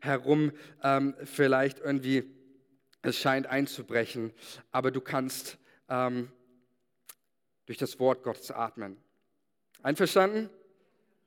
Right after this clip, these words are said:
Es ist so wichtig, dass du deine Bibel liest. Das ist mir wichtig. Und nicht, nicht, weil es hier um ein Pflichtbewusstsein geht. Nur nicht, weil ich hier, die, „Hast du deine Bibel auch gelesen?“ Ja? Äh, nein, sondern weil ich glaube, wir brauchen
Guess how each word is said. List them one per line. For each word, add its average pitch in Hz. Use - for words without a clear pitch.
Es 147
ist 147
so 156
wichtig, 131
dass -
du 117
deine 110
Bibel 104
liest. 98
Das 143
ist 139
mir 131
wichtig. 135
Und 143
nicht, 180
nicht, 151
weil 156
es 151
hier 160
um 147
ein 127
Pflichtbewusstsein 113
geht. 107
Nur 170
nicht, 165
weil 147
ich 143
hier, 147
die, 135
„Hast 120
du 123
deine 123
Bibel 127
auch 131
gelesen?“ 120
Ja? 117
Äh, 123
nein, 139
sondern 131
weil 127
ich -
glaube, 135
wir 120
brauchen 139